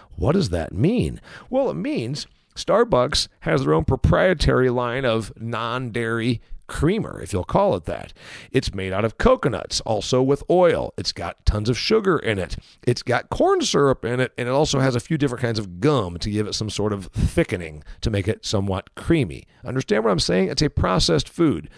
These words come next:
The article I read said there's fourteen ingredients. I've never drank or consumed or mixed with my coffee single origin Sumatra coconut milk,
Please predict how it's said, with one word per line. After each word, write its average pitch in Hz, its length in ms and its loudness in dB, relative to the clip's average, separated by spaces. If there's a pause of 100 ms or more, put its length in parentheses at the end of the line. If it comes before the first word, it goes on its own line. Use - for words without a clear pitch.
(320)
The 110 120 2
article 147 340 2
I 170 140 2
read 160 320 4
said 139 180 2
there's 117 160 2
fourteen 147 500 0
ingredients. 127 560 0
I've 104 200 -2
never 120 240 -2
drank 123 540 -2
or 117 200 2
consumed 127 560 -2
or 113 160 2
mixed 110 320 -2
with 143 160 2
my 170 140 2
coffee 101 480 -2 (260)
single 135 580 0
origin 107 440 2
Sumatra 95 560 -4
coconut 120 500 0
milk, 92 320 -4